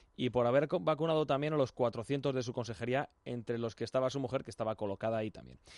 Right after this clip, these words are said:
Y cuando les contamos esto, les dijimos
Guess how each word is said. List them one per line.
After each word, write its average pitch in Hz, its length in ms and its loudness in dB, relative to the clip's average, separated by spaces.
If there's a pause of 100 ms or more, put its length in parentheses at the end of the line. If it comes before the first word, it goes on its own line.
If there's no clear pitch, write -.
(280)
Y 131 220 2
cuando 131 300 2
les 127 100 2
contamos 185 380 2
esto, 202 220 2
les 160 120 4
dijimos 160 540 -2